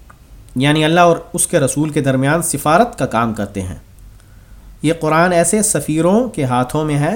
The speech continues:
جو اسے لوح محفوظ سے نقل کرتے ہیں۔ پھر یعنی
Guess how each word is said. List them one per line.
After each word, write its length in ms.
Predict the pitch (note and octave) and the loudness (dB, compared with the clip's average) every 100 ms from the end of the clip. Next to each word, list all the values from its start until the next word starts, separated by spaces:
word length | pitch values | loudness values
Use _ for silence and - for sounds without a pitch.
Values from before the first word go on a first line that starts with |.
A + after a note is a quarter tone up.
| A3 | -4
جو 100 | F#3 | -4
اسے 220 | F3 G3 | -4 -2
لوح 280 | D3+ D3+ D#3 | -2 0 -2
محفوظ 500 | D3 C3 - D3+ D3 | -2 -4 -4 -4 -2
سے 260 | - C#3+ D3 - - - - - - - - - - - - - - - - - - - - - | -2 -2 -2 -6 -20 -20 -20 -20 -20 -20 -20 -20 -20 -20 -20 -20 -20 -20 -20 -20 -20 -20 -20 -10
نقل 400 | C3+ C3+ C#3 C#3 | -4 -2 0 0
کرتے 340 | B2 G#2+ - G2+ | -2 -4 -4 -2
ہیں۔ 200 | G#2+ G#2 - - - - | -2 -4 -8 -18 -20 -4
پھر 140 | B3 D4 - | -2 -2 -8
یعنی 340 | D#3 E3+ A3 | -4 0 2